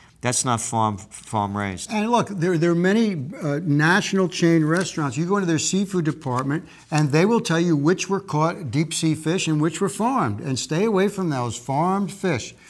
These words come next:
Speaker 2: Now, uh, we, uh, let's go to South America, where there's a national strike paralyzing Argentina. A lot of economic problems there, Gerald.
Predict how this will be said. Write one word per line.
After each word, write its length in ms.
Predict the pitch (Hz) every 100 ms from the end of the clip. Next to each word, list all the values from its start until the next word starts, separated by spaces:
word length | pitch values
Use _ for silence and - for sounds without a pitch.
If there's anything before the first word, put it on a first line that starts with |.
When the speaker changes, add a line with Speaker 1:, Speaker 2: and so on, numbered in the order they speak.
| - - -
Speaker 2:
Now, 360 | 147 160 160 -
uh, 160 | 160 160
we, 340 | 170 165 208
uh, 160 | 175 160
let's 180 | 202
go 120 | - 220
to 80 |
South 320 | - 196 180 180
America, 520 | 190 202 175 151 151
where 220 | 147 151
there's 200 | 147 123
a 60 | 135
national 540 | 156 208 214 175 156
strike 580 | - - 196 233 170 -
paralyzing 760 | 156 220 214 185 180 175 175 175
Argentina. 1300 | 160 202 220 165 175 165 - - 233 302 180 90 - _ _ - - - - -
A 60 |
lot 200 | 131 175
of 60 | 185
economic 480 | 180 180 175 170 170
problems 400 | 170 190 151 113
there, 160 | 113
Gerald. 340 | 98 107 95